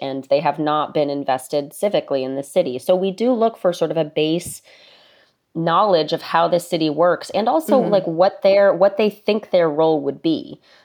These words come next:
Speaker 1: You know, in past years when we had the commission form of government, obviously we still do for another year and a half, but, you know, we also looked for management skills because a big
Speaker 2: Mm-hmm.
Speaker 1: part of being a city council person was managing people and managing bureaus.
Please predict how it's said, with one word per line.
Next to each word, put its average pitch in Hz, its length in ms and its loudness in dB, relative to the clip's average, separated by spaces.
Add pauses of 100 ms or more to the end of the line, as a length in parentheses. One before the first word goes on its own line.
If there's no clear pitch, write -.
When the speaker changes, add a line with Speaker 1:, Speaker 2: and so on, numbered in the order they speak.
Speaker 1:
You 185 120 -2
know, 185 120 4
in 180 120 0
past - 420 0
years 160 300 0
when 165 260 -2
we 165 140 -2
had 170 220 0
the 156 80 -2
commission 165 420 -4
form 147 200 -2
of 147 120 -4
government, 147 360 0
obviously 139 380 -6
we 139 100 -8
still 147 220 -2
do 147 180 -8
for 151 160 -8
another 147 300 -6
year 143 200 -8
and 139 100 -10
a - 20 -14
half, 175 440 -4
but, 160 200 2 (320)
you 262 80 2
know, 277 60 4
we 254 160 2
also 214 300 2
looked 359 180 -2
for 302 360 0 (260)
management 185 580 -2
skills - 400 -6
because 196 300 -4
a 196 60 0
big 208 180 0
Speaker 2:
Mm-hmm. 208 80 -2
Speaker 1:
part 208 180 4
of 214 120 -8
being 165 200 -2
a 180 100 -6
city 175 160 -2
council 196 340 -4
person 175 400 -4
was 180 160 0
managing 165 560 -4
people 180 400 -2
and 165 160 -4
managing 156 480 -6
bureaus. - 580 -2